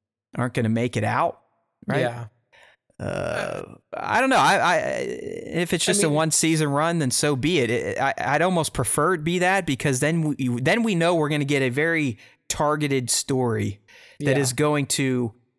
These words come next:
Speaker 1: complete the tale of the Bad Batch, but also prop up and add some more meat to the bones of a lot of these stories that have been picked up on in Rebels, Mando, and hopefully all these other announced live
Speaker 2: Yeah.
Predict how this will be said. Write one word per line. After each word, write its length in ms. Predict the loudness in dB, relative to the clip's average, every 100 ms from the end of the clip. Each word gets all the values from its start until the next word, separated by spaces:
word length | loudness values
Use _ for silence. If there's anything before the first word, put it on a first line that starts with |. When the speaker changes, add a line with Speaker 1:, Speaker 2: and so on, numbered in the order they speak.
| _ _ _ -6
Speaker 1:
complete 420 | -4 0 0 0
the 80 | -2
tale 260 | 2 2
of 40 | 2
the 80 | 2
Bad 340 | 2 2 2
Batch, 380 | 2 2 0 -2
but 100 | 0
also 400 | 0 0 0 -2
prop 460 | -2 0 2 2
up 240 | 2 0 0
and 260 | -2 0 0
add 300 | 0 0 0
some 220 | -2 0
more 220 | 0 2
meat 260 | 2 0 -2
to 100 | -4
the 80 |
bones 560 | -2 0 2 2 2 0
of 140 | 0
a 40 | 0
lot 200 | 2 2
of 60 |
these 180 | 0 -2
stories 480 | -2 -2 0 0 -2
that 160 | -4 -2
have 160 | -2
been 140 | 0 0
picked 240 | -2 -2
up 180 | -2 0
on 260 | -2 0
in 300 | 0 0 -2 0
Rebels, 600 | 0 0 0 -2 -2 -6 -10 -18 -18 -4
Mando, 720 | 0 2 2 2 2 2 0
and 160 | 0 -2
hopefully 520 | 0 -2 -2 0 2
all 240 | 2 2 2
these 260 | 2 0
other 480 | 0 0 2 2 0
announced 580 | 0 0 0 0 -2 -2
live 200 | -2
Speaker 2:
Yeah. 60 | 0